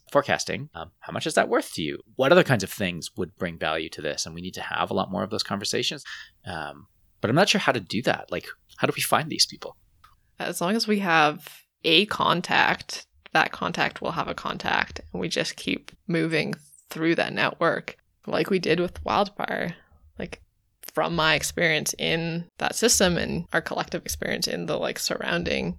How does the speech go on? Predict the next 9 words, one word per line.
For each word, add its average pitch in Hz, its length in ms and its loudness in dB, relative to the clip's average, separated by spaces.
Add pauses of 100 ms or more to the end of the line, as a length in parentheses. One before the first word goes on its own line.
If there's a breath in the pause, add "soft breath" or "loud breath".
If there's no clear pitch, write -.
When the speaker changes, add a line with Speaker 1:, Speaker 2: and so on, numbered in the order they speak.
(140)
Speaker 2:
ecosystems, 175 760 -2
we 170 120 -2
managed - 520 0
to 180 420 -2 (340)
make 170 200 -4
a 190 60 4
lot 180 140 6
of 208 100 -4
connections - 840 -2